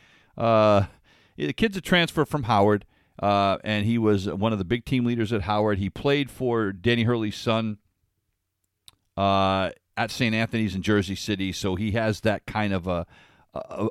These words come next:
a base. So it was a nice thing for him to do, and most of the people on Twitter, uh, he got hundreds of likes and retweets, and everything, all the comments were positive, except for one from his mom. When he did his tweet, he, he said, "I have the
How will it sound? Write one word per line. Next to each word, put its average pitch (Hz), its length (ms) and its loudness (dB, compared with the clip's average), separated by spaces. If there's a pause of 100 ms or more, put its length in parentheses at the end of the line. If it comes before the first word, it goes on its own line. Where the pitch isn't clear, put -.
a 110 80 2
base. 110 360 2
So 147 100 2
it 139 60 2
was 135 140 0
a 139 40 2
nice 143 280 0
thing 139 180 -2
for 120 140 -2
him 127 140 0
to 123 80 -12
do, 113 280 0
and 107 180 -2
most 123 240 -2
of 139 60 -8
the 117 60 -8
people 117 340 -2
on 107 140 2
Twitter, 107 420 -2 (500)
uh, 95 380 2
he 104 140 2
got 101 220 -2 (100)
hundreds 113 360 -2
of 104 100 0
likes 95 360 -2
and 95 100 -6
retweets, 90 640 -6
and 82 220 -8
everything, 107 640 -4
all 113 220 -2
the 127 60 -2
comments 98 440 -2
were 95 80 -6
positive, 82 500 0 (240)
except - 380 -2
for 120 80 2
one 107 240 2
from 92 140 -4
his 78 120 0
mom. 87 320 -2 (800)
When 120 160 4
he 123 80 4
did 131 240 4
his 190 180 2
tweet, 127 540 0 (280)
he, 110 140 -10 (100)
he 107 220 -8
said, 107 320 -2
"I 110 160 0
have 107 240 2
the 101 180 -4